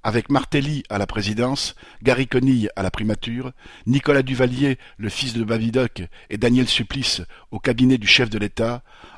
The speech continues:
en guise de changement dans ses conditions de vie, la population aura droit à un gouvernement d'extrême droite macoutique. Déjà Michel Martelly, nostalgique de l'armée d'Haïti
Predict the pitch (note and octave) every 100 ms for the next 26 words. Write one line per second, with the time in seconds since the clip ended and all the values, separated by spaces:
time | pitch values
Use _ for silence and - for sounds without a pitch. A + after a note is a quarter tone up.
0 | - A2+ B2+ D3+ B2 A#2 C3+ B2+ C3+ B2
1 | G#2 A2 B2+ A#2+ - A2+ A2 G#2+ A#2 -
2 | _ - - G#2+ B2+ C3 C3 B2 - C#3+
3 | B2+ G#2+ G#2+ G#2+ B2 B2 - G#2+ G#2+ A#2
4 | A#2 A#2+ B2 A2 B2 - A#2+ A2+ G#2+ A#2
5 | - G#2+ G#2+ - F#2+ - - _ _ _
6 | _ - - - - G#2+ B2 D#3+ C#3 B2
7 | - A#2 A#2 - A#2 B2+ C#3+ - - -
8 | A#2+ - C3+ A#2+ C#3+ - G#2 A2 A2 A2+
9 | A2 G#2 G#2 - C#3